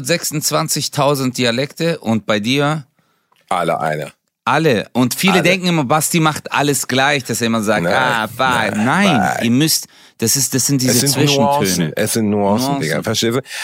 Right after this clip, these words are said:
Speaker 2: Letztlich ist ja der, der Unterschied zwischen einer guten Parodie und einer schlechten Parodie sind die Nuancen. Ey, ich hab wirklich, ohne Scheiß, ich hab, ähm, letztens ein Video gesehen, also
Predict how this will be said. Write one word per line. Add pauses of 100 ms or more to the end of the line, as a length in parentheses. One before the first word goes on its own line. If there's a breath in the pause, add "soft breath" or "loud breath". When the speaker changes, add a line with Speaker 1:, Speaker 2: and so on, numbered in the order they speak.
Speaker 2:
Letztlich
ist
ja
der,
der
Unterschied
zwischen
einer
guten
Parodie
und
einer
schlechten
Parodie
sind
die
Nuancen. (600 loud breath)
Ey,
ich
hab
wirklich,
ohne
Scheiß,
ich
hab, (160)
ähm, (380 soft breath)
letztens
ein
Video
gesehen,
also